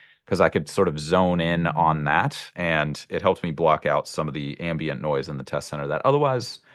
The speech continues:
could have been potentially a little bit distracting. So that's what to expect there. Once the proctor has walked you over to your terminal and you have sat down, the proctor will put in his or her own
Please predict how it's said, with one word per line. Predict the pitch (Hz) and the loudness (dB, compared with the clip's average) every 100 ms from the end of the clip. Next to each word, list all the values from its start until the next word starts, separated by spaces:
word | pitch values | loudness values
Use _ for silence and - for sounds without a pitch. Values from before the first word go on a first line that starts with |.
| _ _ _ - _ | _ _ _ -20 _
could | - 92 | 0 2
have | |
been | 82 76 71 | 2 -2 -4
potentially | - 76 73 69 | -8 -8 -8 -6
a | 65 | -6
little | 65 65 | -6 -6
bit | 52 - | -8 -8
distracting. | - - 50 - - _ _ _ _ _ _ _ _ _ _ _ _ _ _ - - | -12 -8 -8 -10 -14 _ _ _ _ _ _ _ _ _ _ _ _ _ _ -20 -10
So | - | 2
that's | 107 123 | 4 4
what | 139 | 0
to | - | 2
expect | 101 - 78 - | 0 0 -2 -2
there. | - - _ _ _ _ _ _ _ _ _ | -6 -8 _ _ _ _ _ _ _ _ _
Once | 110 156 - | 4 4 4
the | 131 | -2
proctor | - 139 135 135 | 4 4 6 4
has | 131 92 | 4 6
walked | 104 107 - | 6 6 4
you | 120 104 | -2 4
over | 98 95 90 | 4 4 0
to | - 92 | 0 -2
your | 85 82 | 0 0
terminal | - 92 80 135 - - | 2 0 2 -2 -6 -8
and | 87 | -2
you | 87 | 2
have | 85 | 2
sat | - 90 - | 4 2 4
down, | 85 82 87 | 2 2 2
the | |
proctor | - 101 98 107 | 4 4 4 2
will | 95 95 92 92 90 - _ _ _ | 4 6 8 8 4 0 _ _ _
put | 139 | 2
in | - 104 101 | 4 4 4
his | 95 - 107 107 | 2 0 0 4
or | 101 95 | 6 6
her | 98 98 92 90 | 8 8 6 4
own | 90 87 87 82 | 2 4 2 -2